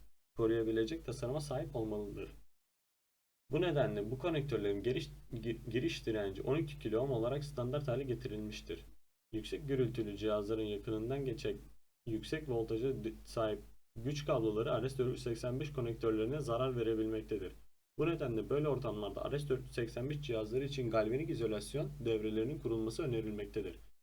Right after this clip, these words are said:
Bu sayede alıcı ve verici devrelerin bozulmasının önüne geçilmiş olunacaktır. Dikkat edilmesi gereken bir diğer nokta kullanılacak yalıtım malzemesinin konektörlerin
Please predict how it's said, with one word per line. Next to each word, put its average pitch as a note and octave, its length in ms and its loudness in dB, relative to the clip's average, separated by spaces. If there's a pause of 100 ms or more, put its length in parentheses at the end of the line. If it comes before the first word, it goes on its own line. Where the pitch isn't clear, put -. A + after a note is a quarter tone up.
(160)
Bu C3+ 80 -4
sayede D3 380 0
alıcı A#2+ 340 2
ve A#2+ 160 4
verici A2 320 0
devrelerin G2+ 520 2
bozulmasının G#2+ 540 -2
önüne C3+ 220 2
geçilmiş A#2+ 440 -2
olunacaktır. G#2 640 -6 (460)
Dikkat - 280 0
edilmesi B2+ 460 2
gereken G#2+ 440 0
bir A2 140 -2
diğer D3 220 4
nokta A2+ 280 -2
kullanılacak A2+ 500 0
yalıtım A#2 320 0
malzemesinin A2 640 -2
konektörlerin A2 720 0